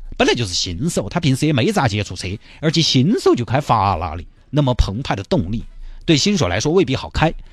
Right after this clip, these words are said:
所以呢，出了个事故，把车子刮花了。哎呀，你是不是瞎？我这个法拉利啊！哎呀，帅哥，帅哥，不好意思，没看到。你这车子，哦哟，你这车子我哪儿赔得起哦？哎，不过还好我买了保险的，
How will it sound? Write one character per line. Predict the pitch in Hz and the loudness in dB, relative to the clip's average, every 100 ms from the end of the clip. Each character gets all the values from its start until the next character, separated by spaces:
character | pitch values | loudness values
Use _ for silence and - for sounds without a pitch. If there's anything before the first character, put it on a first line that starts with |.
| - | -20
所 | - 180 | 0 4
以 | |
呢， | 180 160 151 | 6 4 2
出 | 151 151 | 0 -2
了 | 143 | -2
个 | |
事 | 135 95 80 | -2 -4 -6
故， | 98 90 | -8 -8
把 | 113 | -6
车 | - 113 | 0 0
子 | 139 | 2
刮 | 101 | 0
花 | 95 85 | -2 -6
了。 | 90 - _ _ _ _ _ _ _ _ | -10 -18 _ _ _ _ _ _ _ _
哎 | - 226 | 2 4
呀， | 226 220 208 | 6 4 2
你 | 202 202 | 0 -4
是 | 254 | -6
不 | 254 | -8
是 | |
瞎？ | - 262 277 277 | -6 -4 -2 0
我 | 233 | -2
这 | 196 | -2
个 | 254 | -4
法 | 208 | -4
拉 | 202 | -4
利 | 277 294 | -2 0
啊！ | 196 - _ | -2 -6 _
哎 | - | -6
呀， | 269 262 | -4 -2
帅 | 240 233 | -4 -6
哥， | 269 | -4
帅 | 247 | -4
哥， | 254 | -4
不 | 254 | -2
好 | |
意 | 262 | -4
思， | 233 | -4
没 | 247 | -4
看 | 254 233 | -2 -2
到。 | 233 254 233 | 0 0 0
你 | 240 | 0
这 | 285 | 0
车 | - 254 | 0 -2
子， | 269 | -2
哦 | 254 285 | 2 4
哟， | 277 254 - - | 4 2 -4 -6
你 | |
这 | 294 | -2
车 | 269 | -2
子 | 277 | -2
我 | 285 | 2
哪 | |
儿 | 311 | 4
赔 | 254 | 4
得 | 262 | 2
起 | - 294 | 0 4
哦？ | 330 277 214 - | 6 6 2 -2
哎， | - | -4
不 | 277 | -2
过 | 262 | 0
还 | 254 226 214 | 2 2 2
好 | 202 | 0
我 | 214 | -2
买 | 214 | -2
了 | 226 | -2
保 | 214 247 | -2 -2
险 | 254 | 0
的， | 240 226 | 0 -2